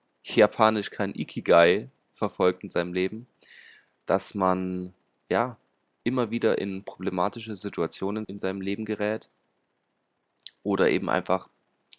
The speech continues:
traurig sein kann, ja. Viktor Frankl war zur Zeit des Zweiten Weltkrieges ein Arzt und wurde leider auch deportiert in ein Konzentrationslager.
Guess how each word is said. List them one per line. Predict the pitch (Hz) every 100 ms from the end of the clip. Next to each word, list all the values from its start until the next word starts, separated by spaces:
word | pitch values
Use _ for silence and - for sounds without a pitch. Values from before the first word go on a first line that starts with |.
| - _ _ _ _ _
traurig | - 98 110 -
sein | - -
kann, | - - - -
ja. | 82 92 _ _ _ _ _ _ _ _ - - _ _ _ _ _ _
Viktor | 110 - 101
Frankl | - 95 117 139 135
war | 110 101 101 101 92 _ _ -
zur | - 95 92 87
Zeit | - 87 90
des | - -
Zweiten | 80 - 90
Weltkrieges | 82 98 - - 113 101 92 -
ein | - 78
Arzt | 87 92 82 - - - _ _
und | - 104 104 - -
wurde | - 113 113
leider | 110 92 104 123 123 123 123
auch | - 98 95
deportiert | - 101 98 - 110 107
in | - 95
ein | - 92 87
Konzentrationslager. | 90 101 95 - 92 - 98 95 - - - -